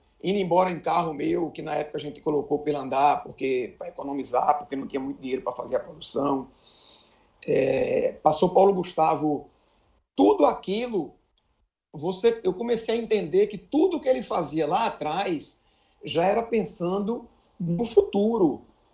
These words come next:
em como ele podia fazer o Hiperativo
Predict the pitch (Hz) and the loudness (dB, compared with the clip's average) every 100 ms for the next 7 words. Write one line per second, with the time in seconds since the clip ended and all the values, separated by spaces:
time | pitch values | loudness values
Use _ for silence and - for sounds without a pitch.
0 | _ - 190 190 - 233 311 311 277 277 | _ 0 0 2 6 8 8 6 4 2
1 | 247 196 160 180 180 180 147 131 147 151 | -4 -4 -2 -2 0 0 -2 -2 -2 -2
2 | - 147 127 - 151 196 190 | 0 0 0 -2 -2 -2 -4